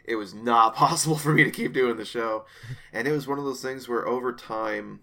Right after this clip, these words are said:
I just, that entire time frame afterwards, I just wasn't interested enough in anime to be watching it at a, you know, consistent rate to even really kinda get on the show. But this last year,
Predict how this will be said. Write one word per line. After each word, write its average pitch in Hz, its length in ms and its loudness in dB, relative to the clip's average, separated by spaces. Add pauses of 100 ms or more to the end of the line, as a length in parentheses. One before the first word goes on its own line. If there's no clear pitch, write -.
(240)
I 113 60 -18
just, 139 280 -10 (260)
that 147 180 -2
entire 139 340 -2
time 123 280 -6
frame 117 180 -6
afterwards, 110 580 -8
I 123 140 -14
just 143 280 -14 (460)
wasn't 104 480 -8
interested 110 460 -10
enough 101 320 -10
in 98 80 -10
anime 98 560 -10
to 95 280 -12
be 92 360 -10 (540)
watching 104 500 -4
it 101 220 -6
at 92 500 -10
a, 90 540 -12 (340)
you - 80 -20
know, 82 140 -20
consistent - 560 -10
rate 104 220 -6
to 113 120 -12
even 110 180 -8
really 113 240 -4
kinda 113 220 -8
get 107 160 -4
on 113 120 -6
the 104 60 -14
show. 104 240 -4
But 98 140 -10
this 107 160 -8
last 120 420 -4
year, 151 320 -4